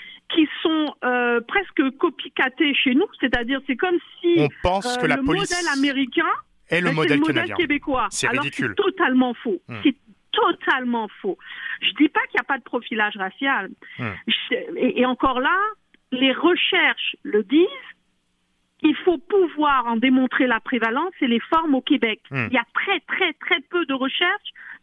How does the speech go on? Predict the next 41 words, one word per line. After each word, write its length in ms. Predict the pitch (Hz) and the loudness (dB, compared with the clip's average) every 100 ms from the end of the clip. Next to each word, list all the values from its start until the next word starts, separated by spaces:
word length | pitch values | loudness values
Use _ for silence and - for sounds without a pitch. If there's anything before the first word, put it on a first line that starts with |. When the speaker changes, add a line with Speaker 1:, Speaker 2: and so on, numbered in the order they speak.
| - | -2
Speaker 1:
sur 120 | 294 | 0
le 80 | 285 | 0
profilage 480 | - 311 311 262 277 | -2 0 2 2 0
racial. 400 | 254 - 339 359 | -2 -2 -4 -2
Ça 100 | 269 | -4
se 100 | 269 | -4
compte 220 | 254 262 - | 0 0 0
sur 200 | 359 349 | 0 2
les 140 | 254 | 2
doigts 300 | 294 311 359 | 2 2 2
de 100 | 269 | 0
la 100 | 269 | 0
main 240 | 269 302 359 147 | 2 -2 -4 -4
Speaker 2:
Hmm. 160 | 135 | -2
Speaker 1:
au 60 | 285 | 2
Québec. 340 | 254 208 185 _ - | 2 0 -2 _ -10
Speaker 2:
Hmm. 60 | 233 220 | -6 -2
Speaker 1:
Alors, 180 | 254 302 | -2 0
la 120 | 349 370 - | -2 -2 -6
tendance 600 | 453 440 440 466 415 - | -6 -4 -4 -4 -10 -2
des 120 | 240 | 0
groupes, 500 | 240 254 320 294 - 180 - 190 | 2 4 4 2 -4 -6 -4 -2
des 140 | 202 | 2
activistes, 440 | 214 - - 320 554 622 - - | 0 0 -2 -2 -4 -14 -16 -8
Speaker 2:
Hmm. 180 | 127 107 | -6 -2
Speaker 1:
qui, 280 | - 330 285 | 2 2 2
à 100 | - | -2
mon 220 | 240 254 254 | 0 -2 -2
sens, 340 | - 302 262 - 202 175 - - 196 | -2 -2 -2 -4 -4 -4 -14 -10 -6
euh, 220 | 208 196 - | -4 -4 0
font 140 | 233 | 4
une 100 | 226 214 | 4 4
job 220 | 233 220 | 2 2
honorable, 640 | 247 349 554 508 196 175 - 127 | 2 2 2 2 2 -2 -4 -4
Speaker 2:
Hmm. 180 | 120 95 | -2 2
Speaker 1:
mais 140 | 220 285 | 2 2
qui 100 | - | 0
sont 140 | 403 330 | 0 2
dans 120 | 277 | 2
les 180 | 285 226 | 2 2
extrêmes. 840 | 247 - - 233 226 214 190 175 | -2 -4 -2 0 0 0 -2 -4